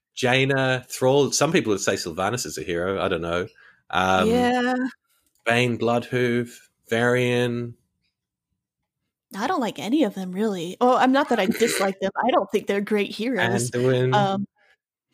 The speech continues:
Speaker 2: no, uh, I mean, Anduin was definitely a great hero. Um,
Speaker 1: Yeah.
Speaker 2: hmm. Illidan was a good hero, in my opinion, as well.
Speaker 1: Illidan, yeah.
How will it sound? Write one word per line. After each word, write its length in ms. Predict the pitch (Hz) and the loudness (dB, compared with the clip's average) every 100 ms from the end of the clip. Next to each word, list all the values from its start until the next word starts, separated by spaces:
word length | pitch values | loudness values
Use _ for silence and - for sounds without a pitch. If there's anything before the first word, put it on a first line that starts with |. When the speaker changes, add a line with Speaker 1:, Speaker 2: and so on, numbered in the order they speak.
| _ - | _ -2
Speaker 2:
no, 460 | 196 226 208 196 - | 2 4 2 0 -4
uh, 540 | 202 214 208 214 214 240 | -4 -2 -2 -2 -6 -2
I 60 | 226 | 2
mean, 160 | 254 | 2
Anduin 420 | 214 254 294 294 | 2 2 4 4
was 160 | 262 247 | 4 4
definitely 500 | 190 185 240 - 214 | 0 -2 -2 -2 0
a 60 | 190 | -2
great 300 | 185 190 - | -2 -6 -6
hero. 440 | 196 185 185 208 202 _ _ _ - _ - | -10 -10 -8 -8 -10 _ _ _ -20 _ -6
Um, 80 | 92 | -2
Speaker 1:
Yeah. 300 | 87 85 92 _ _ _ _ _ _ _ _ _ _ _ _ _ _ _ 135 - | 0 -2 -6 _ _ _ _ _ _ _ _ _ _ _ _ _ _ _ -18 -8
Speaker 2:
hmm. 720 | 202 190 185 175 - 185 196 202 _ _ - | -6 -4 -6 -8 -12 -12 -12 -14 _ _ 0
Illidan 340 | 220 254 254 | 2 4 4
was 160 | 247 226 | 4 2
a 40 | |
good 200 | 202 220 | 0 -2
hero, 400 | 202 214 208 208 | 0 0 0 0
in 120 | 208 208 | 0 -2
my 120 | 185 | -2
opinion, 640 | 190 196 190 196 202 208 226 | -6 -6 -4 -4 -4 -4 -6
as 180 | 185 | -10
well. 360 | 190 190 190 202 | -8 -6 -4 -4
Speaker 1:
Illidan, 480 | 101 95 95 98 104 80 | -2 -2 -2 -2 -4 -4
yeah. 320 | 85 85 | -4 -4